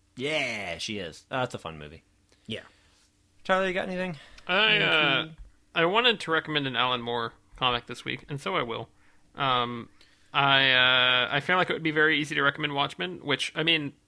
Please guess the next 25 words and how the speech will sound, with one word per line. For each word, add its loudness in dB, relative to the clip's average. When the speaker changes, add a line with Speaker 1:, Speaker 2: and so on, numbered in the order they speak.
Speaker 3:
I 2
do. 2
It, 2
Speaker 2:
Sure. 2
Speaker 3:
Watchmen 4
is 4
Speaker 2:
I, 10
I 12
think, 2
I 8
think 2
we 0
all 6
can, -4
can -2
Speaker 3:
Yeah. 2
Speaker 2:
agree 2
that -2
we 2
would -2
recommend 0
<laughs> 2
Watchmen 2
the -4
Speaker 3:
Watchmen 2